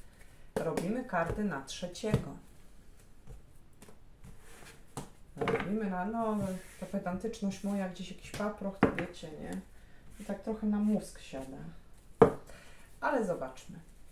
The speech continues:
co tam w pracy. Co przyjdzie nieoczekiwanie tego trzeciego.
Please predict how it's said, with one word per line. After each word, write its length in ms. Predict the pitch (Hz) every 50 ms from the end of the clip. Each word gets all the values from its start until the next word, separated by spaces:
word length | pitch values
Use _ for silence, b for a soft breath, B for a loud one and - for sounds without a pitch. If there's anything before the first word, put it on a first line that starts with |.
| - - - -
co 140 | - 220
tam 180 | 208 202 185 180
w 40 | -
pracy. 420 | - - 160 147 147 - - - - - - - - - - - - - - - - - - - - - - - - - - - - - - - - - -
Co 180 | - 202 196 196
przyjdzie 400 | - - 196 175 185 190 185 175
nieoczekiwanie 840 | 170 170 170 - - 170 - - 180 160 165 156 156 151 147 143
tego 260 | - - - - 156
trzeciego. 720 | - - - - - - - - 151 151 - 156 - -